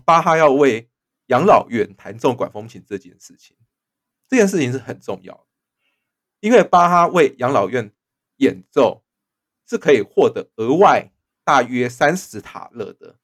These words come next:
住宿与饮食费用。所以可以看到这个工作，呃，等于说多做一份工作就是有多一份钱。另外还有很多的其他的，比如说城市里的婚丧礼，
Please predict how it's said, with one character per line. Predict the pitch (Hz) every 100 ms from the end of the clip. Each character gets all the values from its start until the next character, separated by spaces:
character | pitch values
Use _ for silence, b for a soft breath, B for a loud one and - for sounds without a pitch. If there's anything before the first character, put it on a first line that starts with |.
| _ _ _ _
住 | 208 135
宿 | - 147 127 104
与 | 101
饮 | 104 98
食 | - 104 _
费 | - _
用。 | _ _ _ _ _ _ _ _ _ _ _ -
所 |
以 | 185 151 _ _
可 | 190
以 |
看 | 156 156
到 | 143 135 - _
这 | 262 214
个 | 190
工 | 123 123 131
作， | 139 120 120 _ _ _
呃， | 135
等 | 135 120
于 |
说 | 135 170
多 | - 175
做 | 175 143
一 |
份 | 113 127
工 | 117 110
作 | 117 101
就 | 117
是 | 120
有 | 104
多 | - 107 101
一 |
份 | 95 92
钱。 | _ _ _ _ _ _ _ _ _ _ _ _ -
另 | 240
外 | 233
还 | 147 143
有 | 147 107
很 | 107 95
多 | - 127 131
的 | 117 110 101 _ _ _ _ _ _ _ _ _ _
其 | - 139
他 | 165 170
的， | 139 135
比 | _ 113
如 | 107
说 | 135
城 | 131 127 117
市 | 151
里 | 113
的 | 90
婚 | 98 139
丧 | 135 135 120
礼， | 123